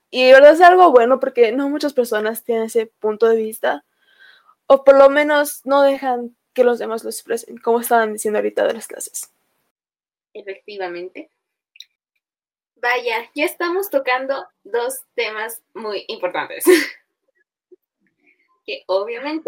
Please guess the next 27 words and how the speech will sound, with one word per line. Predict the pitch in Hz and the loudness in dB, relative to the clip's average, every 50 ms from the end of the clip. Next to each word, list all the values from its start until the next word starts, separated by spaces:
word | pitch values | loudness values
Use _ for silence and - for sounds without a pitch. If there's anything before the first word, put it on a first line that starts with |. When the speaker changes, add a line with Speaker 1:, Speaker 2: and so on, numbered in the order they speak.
| - - - - | -10 -10 -8 -6
Speaker 2:
ya | 233 - - | -4 -4 -4
nos | 262 277 285 269 | -4 -8 -10 -10
estamos | 262 262 262 254 247 247 254 240 | -10 -10 -8 -8 -8 -10 -12 -12
yendo | 233 226 233 226 226 - | -14 -14 -14 -14 -14 -12
con | - 196 - - | -12 -12 -10 -6
las | - 453 453 453 - - | -2 0 0 0 -2 -6
interpretaciones | 233 233 226 233 - 220 214 - 208 214 - 214 220 226 233 - | -12 -12 -12 -12 -12 -12 -12 -12 -12 -12 -12 -12 -12 -12 -10 -8
al | 233 202 202 | -8 -6 -4
leer | 190 196 202 | -4 -4 -4
algún | 202 202 196 196 202 202 | -4 -6 -6 -8 -10 -12
escrito | 220 - - - 233 226 - - 269 262 - | -14 -16 -16 -16 -16 -8 -6 -6 -6 -4 -4
y | - 370 403 | -6 -6 -4
nos | 392 349 302 | -4 -6 -6
estamos | 285 277 - 254 247 233 240 - | -8 -8 -8 -6 -6 -6 -8 -8
yendo | - 240 240 247 | -8 -8 -6 -6
en | 240 240 247 - _ | -6 -8 -10 -14 _
cómo | - 403 427 427 415 415 381 339 294 262 | -6 -4 -2 -2 -2 -2 -2 -2 -2 -2
estamos | 285 - - 262 262 480 226 233 233 - | -4 -2 -2 -2 -2 -2 -4 -8 -8 -8
haciendo | 202 - - 226 214 220 214 202 202 190 - - _ | -10 -10 -10 -10 -10 -8 -6 -4 -4 -4 -6 -6 _
estos | - 269 277 254 247 240 285 285 - - - - - 220 202 196 208 | 0 2 4 4 4 4 2 2 -2 -8 -12 -6 -4 -2 -2 -2 -2
análisis | 190 190 190 190 180 185 - 185 196 196 - _ | -2 -2 -2 -4 -4 -6 -8 -10 -10 -12 -16 _
y | - 196 185 202 | -10 -6 -4 -4
estos | 208 202 208 - 202 196 | -4 -6 -6 -10 -8 -8
debates | 190 175 165 165 165 - 160 175 - - - | -6 -6 -6 -8 -8 -8 -10 -10 -10 -6 -4
a | 226 226 | -4 -2
lo | 202 | -2
largo | 185 175 175 175 165 156 156 - - - | -4 -4 -6 -6 -8 -8 -12 -12 -14 -18